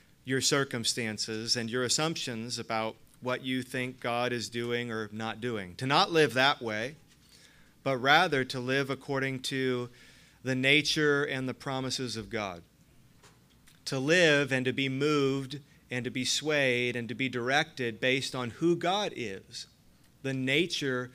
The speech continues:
of our God, and who God is to us. What are the promises that he has made to us that we can trust, that we can rely on?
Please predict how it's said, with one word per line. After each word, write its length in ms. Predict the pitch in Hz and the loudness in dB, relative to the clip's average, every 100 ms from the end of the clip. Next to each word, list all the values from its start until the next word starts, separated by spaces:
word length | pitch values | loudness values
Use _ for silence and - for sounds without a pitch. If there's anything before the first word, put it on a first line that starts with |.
| - - | -20 -8
of 180 | 135 127 | -4 -2
our 260 | 131 127 | -2 0
God, 460 | 123 143 165 110 90 - - - - | 0 -2 -4 -6 -12 -20 -20 -18 -4
and 200 | 147 139 | 0 0
who 400 | 110 175 190 185 | 2 4 8 6
God 500 | 151 165 160 160 156 - | 6 4 4 4 2 0
is 460 | 156 156 151 117 123 - | 2 4 2 -2 -8 -10
to 220 | 147 139 | -6 -2
us. 540 | 196 185 92 - - - - - - _ _ - - - | -2 -2 -4 -4 -4 -4 -14 -20 -20 _ _ -20 -20 -6
What 160 | 135 | 2
are 60 | 156 | 4
the 100 | 156 | 4
promises 1080 | 147 - 156 165 185 170 123 127 117 123 117 | 0 -4 0 2 2 2 2 0 -4 -4 -4
that 160 | 127 | -4
he 160 | 120 143 | -2 0
has 200 | 139 113 | 0 0
made 460 | 120 127 135 139 - | 0 2 2 0 -4
to 220 | 131 117 | -4 -4
us 200 | 98 - | -4 -6
that 100 | 123 | -6
we 100 | 151 | -6
can 180 | 170 170 | -6 -6
trust, 520 | - 117 160 - - - - - _ - | -2 -4 -4 -8 -10 -20 -20 -20 _ -10
that 160 | 120 123 | -6 -2
we 120 | 123 | -4
can 180 | 135 127 | -4 -4
rely 400 | 143 165 226 185 | -2 -2 -4 -6
on? 240 | 101 80 | -8 -10